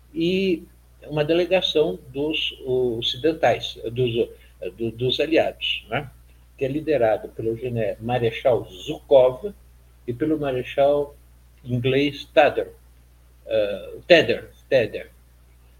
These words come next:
que representa todas as tropas ocidentais.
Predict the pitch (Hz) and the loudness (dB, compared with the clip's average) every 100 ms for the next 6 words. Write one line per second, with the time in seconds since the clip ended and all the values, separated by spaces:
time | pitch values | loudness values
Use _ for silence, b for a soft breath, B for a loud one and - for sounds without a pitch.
0 | _ - 135 139 143 170 170 147 139 135 | _ -10 -4 -4 0 0 2 2 2 2
1 | 139 - 143 127 131 - 123 110 120 101 | -4 -2 -2 -2 -8 -2 2 2 0 -6
2 | 104 - - 98 90 - - - | -6 -10 -12 -14 -12 -18 -20 -20